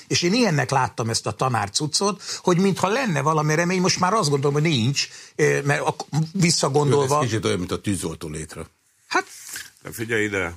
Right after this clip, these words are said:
Speaker 3: á, egyrészt, a nyolcvanas évekhez annyit, hogy, ö, mondjuk hetvenhárom után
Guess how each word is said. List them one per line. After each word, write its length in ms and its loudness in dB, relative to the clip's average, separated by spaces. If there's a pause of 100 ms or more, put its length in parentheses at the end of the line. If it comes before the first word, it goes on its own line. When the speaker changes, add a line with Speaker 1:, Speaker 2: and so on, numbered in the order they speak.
(260)
Speaker 3:
á, 320 -16 (360)
egyrészt, 520 -4 (260)
a 240 -10
nyolcvanas 560 -8
évekhez 460 -8
annyit, 500 -10
hogy, 260 -12
ö, 280 -10 (280)
mondjuk 260 -14
hetvenhárom 800 -8
után 460 -10